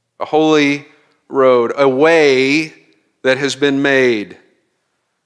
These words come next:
The Message says, "No one rude or rebellious can be on this way. It's for God's people." And the cool thing about this way, this road,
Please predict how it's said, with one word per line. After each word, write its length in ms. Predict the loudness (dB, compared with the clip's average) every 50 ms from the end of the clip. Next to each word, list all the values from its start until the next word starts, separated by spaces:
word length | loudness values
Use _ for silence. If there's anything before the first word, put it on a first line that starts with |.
| _ _ _ _ _
The 80 | -4
Message 380 | -2 -2 -2 -2 -4 -8 -10 -10
says, 480 | -14 -10 -8 -4 0 0 0 0 0 -2
"No 160 | 0 2 2
one 240 | 2 2 0 0 2
rude 280 | 2 4 4 4 4
or 80 | 4 2
rebellious 720 | 0 0 0 2 2 4 4 2 0 -2 -4 -6 -10 -16
can 300 | -16 _ -16 -14 -14 -14
be 240 | -12 -12 -12 -12 -12
on 160 | -12 -14 -16
this 220 | -18 -18 -20 -20 -20
way. 400 | -20 -20 -20 -20 -20 -20 -20 _ _ _ _ _ _ _
It's 140 | -10 -8 -8
for 120 | -6 -10 -6
God's 400 | -2 0 0 2 0 -2 -4 -8
people." 360 | -12 -12 -10 -6 -4 -4 -4
And 60 | -6
the 60 | -10
cool 240 | -14 -14 -14 -14 -14
thing 440 | -10 -6 -4 -4 -4 -4 -8 -12 -14
about 320 | -8 -4 -2 -2 -2 -4
this 200 | -8 -10 -10 -8
way, 380 | -10 -10 -10 -10 -10 -12 -16 -18 _ _ _ _ _ _ _ _ _ _ _ _ _ _ _
this 280 | -8 -8 -8 -6 -4
road, 360 | -4 -2 -2 -2 -6 -10 -14